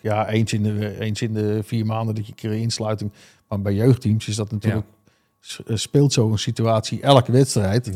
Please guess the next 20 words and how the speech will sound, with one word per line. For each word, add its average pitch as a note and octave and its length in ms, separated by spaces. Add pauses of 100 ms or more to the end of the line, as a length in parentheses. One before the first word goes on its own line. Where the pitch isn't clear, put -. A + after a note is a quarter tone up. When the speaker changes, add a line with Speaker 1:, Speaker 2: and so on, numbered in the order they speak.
Speaker 2:
<laughs> - 100
Ja, F#2+ 140 (140)
ja. F#2 140
Speaker 1:
Is B2 180
het A2+ 140
verdomd C3+ 300
handig A#2 460
om G#2+ 320 (200)
dat C#3 300
te A2+ 100
trainen. A#2 400 (880)
Dus, A2+ 140
eh, A2+ 120
dat C#3+ 260
soort - 160
situaties D3 640
train C3+ 280
ik A#2+ 80
heel C3+ 260
veel. F#2 320